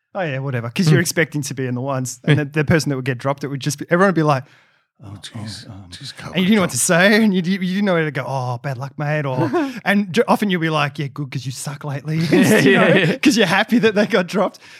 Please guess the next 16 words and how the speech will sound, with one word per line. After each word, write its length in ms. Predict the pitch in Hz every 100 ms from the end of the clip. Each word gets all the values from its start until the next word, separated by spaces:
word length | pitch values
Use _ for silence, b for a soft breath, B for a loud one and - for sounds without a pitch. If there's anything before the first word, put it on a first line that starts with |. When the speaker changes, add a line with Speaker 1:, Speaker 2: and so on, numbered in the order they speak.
| B
Speaker 1:
Once 280 | 160 214 247
a 60 | 247
season, 420 | - 190 170 156
I'd 200 | 143 156
get 140 | 170
dropped 320 | 143 160 139 156
without 340 | 170 160 160
fail 400 | 156 147 139 127
because 380 | 123 160 156 131
there 160 | 175
would 100 | 175
be, 220 | 160 180 165
my 220 | 160 170
performances 720 | 147 - - - 196 202 170
slight 300 | - 165 156
to, 140 | -